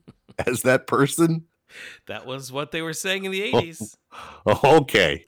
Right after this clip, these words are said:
Speaker 2: You have the same amount of sun damage because you're always outside with your partner at the same exact time. I don't know.
Speaker 1: <laughs> Okay.
Speaker 2: Now, there is this. The one, one conclusion that is drawn from this is, is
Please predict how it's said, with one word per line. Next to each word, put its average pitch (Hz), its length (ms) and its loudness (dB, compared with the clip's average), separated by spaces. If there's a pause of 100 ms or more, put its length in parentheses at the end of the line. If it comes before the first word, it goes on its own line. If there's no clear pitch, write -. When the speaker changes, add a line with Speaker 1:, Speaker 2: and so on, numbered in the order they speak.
Speaker 2:
You 135 180 -6
have 143 240 -2
the 131 60 -12
same 165 280 -4
amount 147 280 -2
of 131 80 -10
sun 165 240 -2
damage 104 400 -10
because 117 320 -12
you're 120 180 -6
always 117 340 -6
outside 110 460 -10
with 107 140 -14
your 113 80 -16
partner 107 420 -8
at 87 80 -18
the 98 160 -20
same 113 300 -12
exact 107 340 -14
time. 110 300 -14
I 104 100 -14
don't 180 140 -10
know. 98 300 -18
Speaker 1:
<laughs> 98 40 0 (760)
Okay. 80 480 -4 (1160)
Speaker 2:
Now, 208 120 -2
there 220 180 0
is 175 280 -4
this. 196 540 -6 (920)
The 175 80 -16
one, 233 500 -6
one 262 280 -2
conclusion 226 720 -4
that 156 120 -2
is 135 160 -8
drawn 285 360 2
from 139 220 -8
this 117 280 -8
is, - 420 -10
is - 380 -12